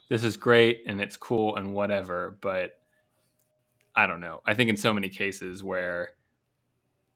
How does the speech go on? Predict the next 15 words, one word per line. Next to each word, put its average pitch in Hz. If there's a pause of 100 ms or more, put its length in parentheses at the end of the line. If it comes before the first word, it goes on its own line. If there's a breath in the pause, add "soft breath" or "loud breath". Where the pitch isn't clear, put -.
(180)
this 123
is 117
the 107
first 110
time 107
they've 101
kind 101
of 92
been 101
here 107
and 101
they're 95
smelling 101
this 98
air, 101